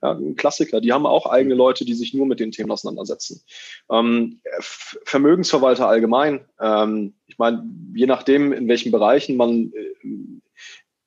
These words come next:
Speaker 1: investmenttechnisch unterwegs ist, gibt es auch Family Offices beispielsweise, die da sehr affiner sind. Und andere, die sich dem Thema überhaupt
Speaker 2: Ja.
Speaker 1: verwehren. Ähm, ich glaub, da, äh, gibt's eine ganze Menge Möglichkeiten, die man machen kann, ja.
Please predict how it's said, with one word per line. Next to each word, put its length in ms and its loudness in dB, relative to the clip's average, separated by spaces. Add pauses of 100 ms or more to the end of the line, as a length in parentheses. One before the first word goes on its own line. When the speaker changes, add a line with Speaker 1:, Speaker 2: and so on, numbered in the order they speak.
Speaker 1:
investmenttechnisch 800 0
unterwegs 360 2
ist, 140 -4
gibt 180 -6
es 100 -6
auch 100 -2
Family 360 4
Offices 480 -2
beispielsweise, 580 -2
die 160 -6
da 220 4
sehr 220 2
affiner 340 -2
sind. 240 -6 (240)
Und 80 0
andere, 260 4
die 80 2
sich 160 0
dem 140 2
Thema 220 2
überhaupt 300 2
Speaker 2:
Ja. 20 -14
Speaker 1:
verwehren. 420 0 (540)
Ähm, 500 -2 (220)
ich 100 -10
glaub, 220 0
da, 480 4
äh, 60 -2
gibt's 220 -6
eine 80 2
ganze 260 0
Menge 180 2
Möglichkeiten, 580 -2
die 60 -10
man 100 -8
machen 220 -8
kann, 200 -16
ja. 200 -14